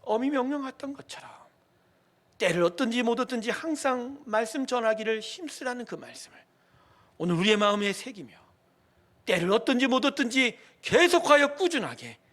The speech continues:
하나님의 말씀을 배우고 예수의 복음 위에 서는 일들이 있게 하여 주시고,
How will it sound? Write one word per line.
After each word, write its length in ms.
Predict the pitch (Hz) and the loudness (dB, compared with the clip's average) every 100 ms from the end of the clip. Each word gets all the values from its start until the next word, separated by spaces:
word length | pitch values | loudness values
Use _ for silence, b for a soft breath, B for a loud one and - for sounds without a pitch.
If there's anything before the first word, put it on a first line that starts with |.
| b b b b | b b b b
하나님의 420 | - 220 202 185 | -12 -8 -6 -6
말씀을 320 | 170 - 170 | -8 -8 -6
배우고 500 | 160 156 151 156 151 139 | -4 -4 -4 -4 -6 0
예수의 680 | 170 254 - 269 269 269 | 2 2 -4 -6 -6 -6
복음 300 | 247 254 240 | -6 -6 -6
위에 140 | 233 226 | -4 -4
서는 300 | - 214 208 | -6 -8 -8
일들이 300 | 170 175 175 | -8 -10 -10
있게 280 | 196 - 302 | -10 0 2
하여 220 | 202 233 | 4 2
주시고, 360 | 226 - 175 | 4 2 2